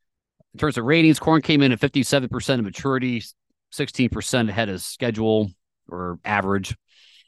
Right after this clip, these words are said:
And it comes with a rating of fifty percent good to excellent and twenty-seven percent poor to very poor. Again, I think condition ratings by this point in the season are largely, if they're not meaningless, they're certainly not really all that useful in terms of, um,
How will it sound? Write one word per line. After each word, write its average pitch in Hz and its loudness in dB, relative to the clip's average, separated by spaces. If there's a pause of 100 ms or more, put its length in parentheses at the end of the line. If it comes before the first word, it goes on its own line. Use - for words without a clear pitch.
(340)
And 127 0
it 127 -4
comes 151 2
with 143 2
a 127 -2
rating 123 2
of 104 -2
fifty - -4
percent 120 -4
good 110 0
to 110 -6
excellent 110 -2
and 92 -6
twenty-seven 107 -2
percent 98 -4
poor 107 -4
to 90 -6
very 92 -2
poor. 90 -4 (400)
Again, 113 0
I 110 2
think 117 2
condition 113 2
ratings 110 4
by 113 4
this 107 0
point 113 -2
in - -8
the 98 -8
season 107 -2
are 95 0
largely, 120 -2 (720)
if - -20
they're 151 -8
not 143 -2
meaningless, 113 0
they're 101 -6
certainly 110 -4
not 98 -2
really 101 -4
all 95 0
that 90 -6
useful 120 0
in 113 -4
terms 113 0
of, 98 -4
um, 98 -2